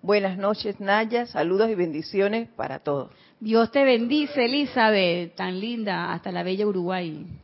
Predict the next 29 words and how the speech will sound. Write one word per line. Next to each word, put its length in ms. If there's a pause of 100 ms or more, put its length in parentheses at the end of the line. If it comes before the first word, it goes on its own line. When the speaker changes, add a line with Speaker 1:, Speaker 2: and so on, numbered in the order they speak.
(380)
Speaker 1:
"Somos 400
nosotros 720
los 140
que 140
separamos 720 (140)
todo. 400 (300)
Separamos 800 (140)
y 180
dividimos 880
todo. 420 (440)
Y 80
la 180
presencia 800
es 200
todo, 480
es 160 (260)
una." 320 (1300)
Speaker 2:
Así 640
es. 240 (720)
Y 140
nosotros 340
tenemos 320
que 80
estar 300
atentos, 520
Elizabeth, 540
¿sabes 300
por 300
qué? 360